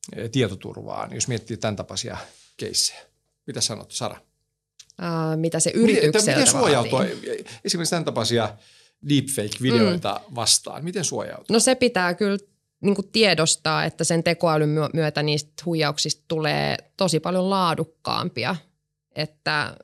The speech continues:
Speaker 2: et, et just siellä, et pystytään varsin, niinku,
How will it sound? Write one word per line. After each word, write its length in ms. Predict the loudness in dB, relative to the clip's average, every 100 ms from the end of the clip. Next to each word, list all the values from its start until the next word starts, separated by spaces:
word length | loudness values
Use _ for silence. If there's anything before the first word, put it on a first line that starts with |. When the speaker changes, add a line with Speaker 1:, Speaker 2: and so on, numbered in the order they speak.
| _ -10
Speaker 2:
et, 320 | -10 -10 -20 _ -6
et 200 | -4 -2
just 240 | -4 -2
siellä, 280 | 0 2 0 -6 _ -6
et 200 | -6 2
pystytään 600 | 0 2 0 0 0 -4 -8 -20 _ _
varsin, 300 | -2 2 2
niinku, 320 | 2 0 -6